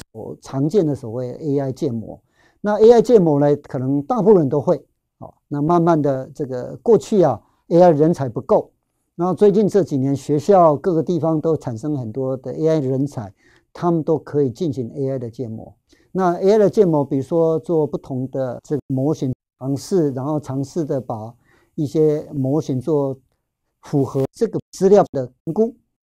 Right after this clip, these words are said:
做一些 transfer learning，把一些 model 呢从 A 啊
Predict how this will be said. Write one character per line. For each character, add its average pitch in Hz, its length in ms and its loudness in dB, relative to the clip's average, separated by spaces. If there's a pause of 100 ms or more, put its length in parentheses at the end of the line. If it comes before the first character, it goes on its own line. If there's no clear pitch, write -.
(380)
做 180 200 2
一 160 40 2
些 170 120 0
transfer 190 400 -2
learning， 180 380 2 (320)
把 139 160 -4
一 160 80 -2
些 175 140 -2
model 165 400 2
呢 139 80 -4
从 135 300 -4
A 160 280 0
啊 117 200 -6